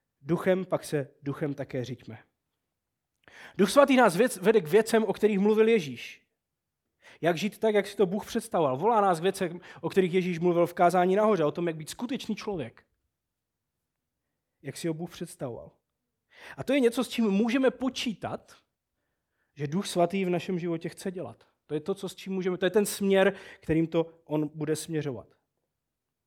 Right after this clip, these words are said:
A samozřejmě ta otázka je, jestli mu k tomu dáme prostor. To je jakoby, jakoby další. Jo? Že on říká na konci toho textu, že jo, žijeme-li duchem, pak se duchem takme ři-, také řiďme.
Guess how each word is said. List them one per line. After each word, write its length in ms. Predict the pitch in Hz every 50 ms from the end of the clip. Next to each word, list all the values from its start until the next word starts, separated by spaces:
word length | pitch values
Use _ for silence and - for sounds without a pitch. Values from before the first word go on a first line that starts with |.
| _ _ _ - - - - -
A 60 | 131
samozřejmě 500 | - 277 349 339 214 214 196 190 165 160
ta 80 | 185
otázka 360 | 185 185 208 190 - - 214 196
je, 60 | 190
jestli 220 | 190 185 - 208
mu 60 | 202
k 60 | 190 -
tomu 140 | 208 208
dáme 200 | 202 196 196 202
prostor. 460 | 196 196 202 170 - - - 113 113 -
To 120 | - -
je 100 | 131 127
jakoby, 540 | 120 117 - - 127 127 127 120 117 120 - - 151 151 147 139 139 143 143 147 143
jakoby 380 | 143 139 135 - 143 139 143
další. 380 | 135 156 170 165 165 - - 123
Jo? 140 | 120 139 160
Že 80 | 170 175 175 175 - - - - -
on 120 | - 170
říká 240 | 151 185 180 - 185
na 100 | 190 185
konci 260 | - 202 190 - 202
toho 160 | 170 185 190 190
textu, 400 | 190 175 - - - - 196 190
že 120 | 160 190
jo, 160 | 185 175 151 - - - - _ _ _ _ _ _ _ _ _ _ _ _ -
žijeme-li 560 | 147 131 147 190 247 277 285 262 240 226 214
duchem, 320 | 185 185 - - 196 226
pak 140 | 226 - -
se 120 | - 196
duchem 240 | 185 185 - 208 202
takme 320 | 202 208 - - 220 226 208
ři-, 220 | - 240 240 -
také 240 | - 170 - 185 175
řiďme. 380 | 170 277 - 190 143 107 -